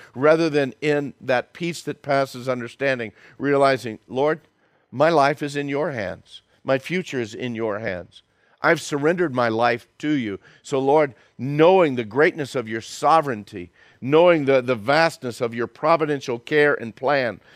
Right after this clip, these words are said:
Lord, I surrender completely to you. And beloved, that's the only way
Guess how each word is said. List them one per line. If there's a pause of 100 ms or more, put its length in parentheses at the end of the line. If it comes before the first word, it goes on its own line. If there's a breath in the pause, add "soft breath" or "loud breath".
(120)
Lord, (120)
I (100)
surrender (200 soft breath)
completely (180)
to
you. (160 loud breath)
And
beloved,
that's
the
only
way